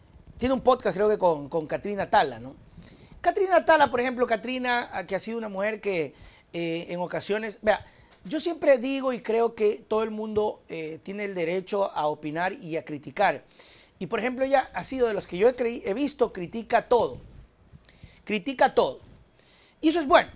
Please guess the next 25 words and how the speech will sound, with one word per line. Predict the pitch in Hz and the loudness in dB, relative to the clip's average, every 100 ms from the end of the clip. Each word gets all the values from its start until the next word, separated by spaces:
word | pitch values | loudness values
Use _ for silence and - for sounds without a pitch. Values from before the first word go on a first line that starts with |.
| - _ _ _ _ _ - - - - | -20 _ _ _ _ _ -20 -20 -20 -2
Claro | - 359 320 | 8 8 8
que | |
en | 302 | 0
su | - 269 | -2 -2
momento | 233 254 285 285 269 240 | 0 2 4 10 10 10
han | 220 | 8
tenido | 214 233 254 | 2 2 2
más | 240 240 247 | 4 0 0
una | 240 | -4
inclinación | 233 208 202 175 - 220 | -6 -8 -8 -8 -6 -6
de | 220 | -4
derecha. | 185 170 214 - - - _ - - - _ _ _ _ _ _ _ | -4 0 0 -2 -14 -18 _ -20 -20 -20 _ _ _ _ _ _ _
Pero | 427 403 | -2 2
está | - | 6
bien, | 359 359 208 135 - | 8 8 6 -2 -2
tampoco | 226 220 311 254 | 0 2 0 -2
eso | 262 | -6
está | - 262 | -4 0
mal. | 269 143 - _ _ _ _ _ _ - - _ - - _ _ _ | 0 -2 -12 _ _ _ _ _ _ -20 -20 _ -20 -20 _ _ _
Lo | 214 | -2
importante | 240 240 233 349 330 | 2 2 6 4 4
es | 320 | -4
que, | 262 | -4
por | 214 | -4
ejemplo, | 202 262 254 262 262 | -4 -4 2 2 2